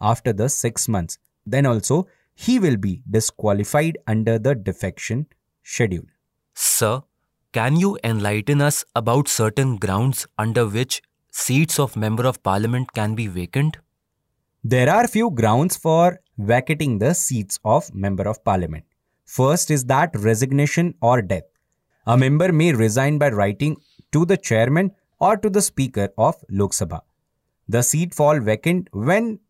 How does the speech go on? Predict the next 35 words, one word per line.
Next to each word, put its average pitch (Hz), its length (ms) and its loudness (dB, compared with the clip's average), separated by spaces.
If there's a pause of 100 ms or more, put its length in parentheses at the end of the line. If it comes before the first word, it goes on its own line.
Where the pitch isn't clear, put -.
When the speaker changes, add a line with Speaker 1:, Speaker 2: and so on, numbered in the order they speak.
(160)
Speaker 1:
the 147 220 0
resignation 175 560 0
is 180 100 0
accepted 151 560 -4
by 95 160 0
the 156 200 0 (200)
presiding 117 460 0
officer. - 400 -4 (1200)
The 135 120 2
second 202 420 0
case 190 340 2 (100)
when 147 240 -2
the 196 100 0
seat 156 400 -2
will 139 160 2
be 147 120 0
vacant 120 460 -2
is 131 180 -2
that 160 260 0
absence. 113 580 -2 (280)
If 113 180 -2
a 143 120 2
member 113 400 2
is 160 220 0
absent 147 400 0
for 165 320 0
all 165 260 4
its 208 220 0
meeting 131 420 2
for 175 220 0
a 190 80 2
period 165 500 -2
of 113 320 0
sixty - 500 -4
days 123 380 -2